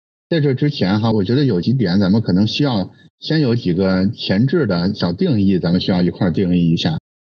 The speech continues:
这几个定义就是什么叫设计思维，什么叫商业思维，或者说我们现在很推崇用科学的方式来做事儿，你们认为什么是科学的方式？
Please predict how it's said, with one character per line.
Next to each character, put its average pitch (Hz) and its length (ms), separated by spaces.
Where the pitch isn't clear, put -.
这 151 100
几 120 100
个 107 120
定 127 180
义 120 120
就 113 100
是 113 100
什 - 180
么 110 140
叫 131 180
设 - 280
计 92 160
思 92 240
维， 87 340
什 - 140
么 110 80
叫 104 440
商 131 260
业 135 160
思 - 220
维， 87 340
或 135 100
者 95 160
说 113 340
我 101 180
们 107 140
现 127 160
在 127 80
很 90 200
推 127 200
崇 98 300
用 107 160
科 139 200
学 131 160
的 107 120
方 123 200
式 123 200
来 95 120
做 113 200
事 - 160
儿， 78 180
你 98 100
们 101 160
认 117 220
为 92 320
什 - 220
么 107 80
是 131 140
科 117 220
学 101 160
的 104 100
方 117 240
式？ - 220